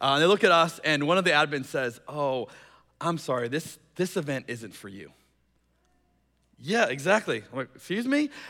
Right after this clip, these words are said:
Uh, and I'm like, "What, what do you mean?" They're like, "Oh, sorry, this, this is a kids' event. It's not really for you. We're, we're sorry, guys, we can't sell you a ticket."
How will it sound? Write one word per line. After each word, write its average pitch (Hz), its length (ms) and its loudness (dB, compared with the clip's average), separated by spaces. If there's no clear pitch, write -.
Uh, 170 240 6
and 190 120 6
I'm 190 80 4
like, 180 160 4
"What, 233 320 2
what 226 80 6
do 233 60 4
you 226 60 2
mean?" 226 140 4
They're 185 120 2
like, 151 160 -6
"Oh, 190 120 -2
sorry, 170 220 -6
this, - 300 -6
this 196 160 -12
is - 80 -12
a 170 60 -8
kids' 185 360 -10
event. 190 520 -6
It's - 100 -18
not 185 200 0
really 131 200 -4
for 107 240 -12
you. 104 240 -12
We're, 139 200 -2
we're 175 240 0
sorry, 131 260 -4
guys, 117 160 -4
we 143 80 -6
can't - 240 -8
sell 113 180 -6
you 107 140 -6
a - 20 -10
ticket." - 360 -10